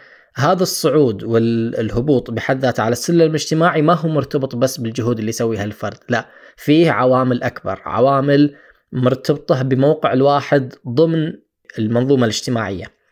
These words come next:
بمعنى إنه أول ما سووا له الابليكيشن، أول ما قالوا إنه خلاص إحنا اخترنا الكلية اللي حكم علشان نختبر فيها البرنامج، من أول الأيام بدت الناس تتقسم إلى من تقييمها من واحد إلى خمسة، صار في طبقات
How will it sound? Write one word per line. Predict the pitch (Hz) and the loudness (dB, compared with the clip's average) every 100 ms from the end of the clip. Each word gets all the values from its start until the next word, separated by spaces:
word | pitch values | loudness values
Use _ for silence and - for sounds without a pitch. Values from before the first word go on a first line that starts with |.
| _ 131 | _ 0
بمعنى | 143 165 113 107 - | 2 2 -2 -8 -4
إنه | 135 143 143 - - _ - | 0 2 0 -4 -20 _ 0
أول | 165 175 | 2 4
ما | 143 131 127 - _ _ _ _ _ | 4 2 0 -4 _ _ _ _ _
سووا | - 131 117 113 | -2 2 4 2
له | 104 | 0
الابليكيشن، | 117 117 113 107 - 110 | -2 -4 -6 -6 -6 -6
أول | 113 120 | -2 0
ما | 113 | 0
قالوا | 117 110 | -2 -2
إنه | 110 | -4
خلاص | 110 117 110 | -4 -4 -6
إحنا | - 120 | -4 -6
اخترنا | - 123 117 | -2 -2 -2
الكلية | - 117 110 | -2 -2 -2
اللي | 107 | -2
حكم | - 120 120 | -4 -6 -4
علشان | 110 123 | -2 0
نختبر | 120 - 120 - | -2 -2 -4 -2
فيها | 113 | -2
البرنامج، | 113 110 117 110 139 165 - - - - - | 0 0 0 2 0 -2 -10 -20 -20 -10 0
من | 135 | 2
أول | 190 226 220 | 4 4 6
الأيام | 202 180 175 185 196 190 190 _ _ - | 4 4 6 4 4 2 -2 _ _ -4
بدت | 135 160 170 170 | 0 2 2 0
الناس | 156 160 - | 2 2 0
تتقسم | 135 131 143 - 139 | -4 -4 -2 2 2
إلى | 139 131 135 135 - - - | 4 4 2 0 -6 -18 -6
من | 139 120 | -4 -2
تقييمها | 147 147 143 117 | 2 2 4 4
من | 120 | 4
واحد | 151 123 | 2 2
إلى | - | 0
خمسة، | - 110 98 | 0 -2 -2
صار | 95 131 | -2 -2
في | 131 | 0
طبقات | 123 117 139 131 | -2 0 0 0